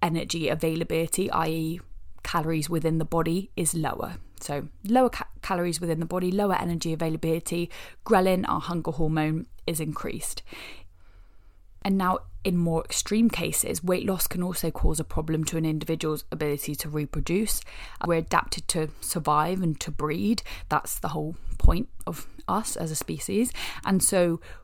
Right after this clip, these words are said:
for someone who has low energy availability, i e there's been, you know, a lack of calories supplied to the body for an extended period of time,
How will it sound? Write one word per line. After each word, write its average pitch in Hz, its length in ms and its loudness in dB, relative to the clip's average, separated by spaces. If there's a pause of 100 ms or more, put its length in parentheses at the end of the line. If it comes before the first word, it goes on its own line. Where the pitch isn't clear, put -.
for - 260 2
someone 208 400 6
who 175 220 4
has 160 280 -2
low 170 180 2
energy 165 340 2
availability, 160 1080 -2
i 160 120 0
e 156 160 0
there's 151 180 0
been, 156 280 -4
you 160 80 0
know, 131 160 -2
a 160 80 0
lack 156 340 -2
of 160 80 -4
calories 156 380 0
supplied 151 400 2
to - 80 -8
the 120 60 -2
body 151 280 0
for 151 440 -2
an 160 80 -2
extended 160 460 -2
period 147 260 6
of - 40 -6
time, 180 480 4